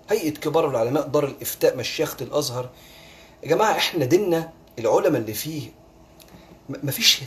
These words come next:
سذ-، سذاجة يا جماعة. وشايفين كده المسلمين بيصوموا غلط وساكتين، وكلهم فاهمين غلط، وإحنا على السوشيال ميديا اللي فاهمين صح. لسه دار الإفتاء النهاردة منزلة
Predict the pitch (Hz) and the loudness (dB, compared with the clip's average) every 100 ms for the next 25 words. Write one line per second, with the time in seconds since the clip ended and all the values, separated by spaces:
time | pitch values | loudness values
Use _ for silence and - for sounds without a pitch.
0 | - 120 127 139 - 120 131 156 117 110 | -8 -4 -4 -2 -4 -2 -2 -2 -2 -4
1 | 143 143 143 143 135 247 240 220 131 117 | -2 -2 -2 -4 -4 -8 0 0 2 -2
2 | 139 190 139 - 170 - 165 123 - - | -6 -6 -6 -4 0 4 4 2 -4 -6
3 | - 160 135 - - - - 147 214 202 | -10 -10 -10 -14 -20 -14 -12 -6 -4 0
4 | 226 233 202 156 180 180 190 196 - - | 4 6 4 0 0 0 2 2 0 -12
5 | - - - - 208 165 131 - 180 - | -20 -20 -4 0 2 2 2 0 -2 -4
6 | 139 175 165 120 123 151 151 151 - - | -4 -4 -4 -6 -6 -6 -6 -10 -14 -20
7 | - - - - - 202 - 185 196 180 | -20 -20 -20 -20 -12 -2 2 6 4 4
8 | 160 196 185 170 202 170 143 123 165 147 | -2 0 2 0 2 2 2 0 2 2